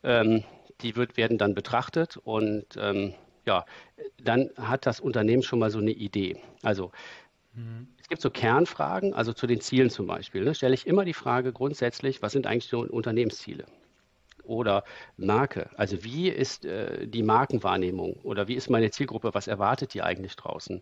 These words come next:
Speaker 1: Das sind so ganz, ganz wichtige Schlagwörter. Was wir nicht vergessen dürfen, ist der Markt, also Trends. Welche Trends
Speaker 2: Mhm.
Speaker 1: beeinflussen eigentlich meine Zielgruppe da draußen? Dafür muss ich sie aber erstmal kennen an der Stelle.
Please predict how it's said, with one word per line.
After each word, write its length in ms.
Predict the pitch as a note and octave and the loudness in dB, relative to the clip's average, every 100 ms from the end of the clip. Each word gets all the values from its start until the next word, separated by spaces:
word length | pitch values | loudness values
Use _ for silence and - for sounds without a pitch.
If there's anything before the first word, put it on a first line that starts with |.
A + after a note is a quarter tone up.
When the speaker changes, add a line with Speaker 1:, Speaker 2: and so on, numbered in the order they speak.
| - - - - | -12 -16 -14 -6
Speaker 1:
Das 140 | - A#2 | 0 4
sind 120 | E3+ | 4
so 80 | C3+ | 6
ganz, 240 | C#3+ D#3+ | 4 6
ganz 200 | C#3+ B2+ | 0 -2
wichtige 300 | C3+ - A#2+ | -6 -2 -2
Schlagwörter. 600 | - A2 A#2+ A2+ G2+ F#2+ | 0 0 0 -2 -2 0
Was 160 | A#2+ - | 0 0
wir 80 | |
nicht 100 | D#3+ | -4
vergessen 480 | - C3+ C#3+ - C3+ | -2 0 0 -2 -6
dürfen, 240 | C#3+ C#3+ B2+ | -6 -4 -4
ist 140 | - | 0
der 100 | A2 | 0
Markt, 380 | G2 C3 A#3+ - | 2 0 -4 -4
also 220 | A#2+ G#2+ | -4 -2
Trends. 420 | - A#2 E3+ - - - _ _ _ _ _ - | -2 0 0 -2 -12 -20 _ _ _ _ _ -4
Welche 240 | A#2+ A2+ | -2 -2
Trends 280 | - B2+ C3 | 2 4 4
Speaker 2:
Mhm. 20 | |
Speaker 1:
beeinflussen 520 | A2 A2+ C#3+ A#2+ - | 2 0 -2 -4 -2
eigentlich 360 | G2 G2 G2 - | 0 2 0 0
meine 220 | G#2 G2 | 2 2
Zielgruppe 380 | - G2 F2 - | 0 -6 -8 -4
da 100 | F2+ | -4
draußen? 320 | - F2+ - | -4 -6 -4
Dafür 240 | F#2+ - G#2+ | -4 -2 0
muss 180 | A2 | -2
ich 60 | G#2+ | -2
sie 80 | G#2+ | -2
aber 140 | F#2+ | 0
erstmal 280 | F2+ - G#2 | 0 -2 -2
kennen 340 | - G#2 - | 0 -2 -2
an 120 | - G1+ | -6 -8
der 120 | - | -8
Stelle. 360 | - E2 E2 | -8 -8 -10